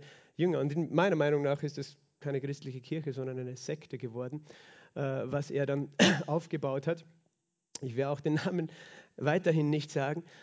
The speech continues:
aber ich hab diese Kassetten ge-, äh, bekommen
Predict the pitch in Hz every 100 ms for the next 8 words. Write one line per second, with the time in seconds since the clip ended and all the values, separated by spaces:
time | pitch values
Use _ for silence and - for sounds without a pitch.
0 | - - 147 160 170 160 - - - 175
1 | 175 185 190 196 185 190 175 208 220 220
2 | 196 180 - - 156 - 220 175 175 196
3 | 226 151 185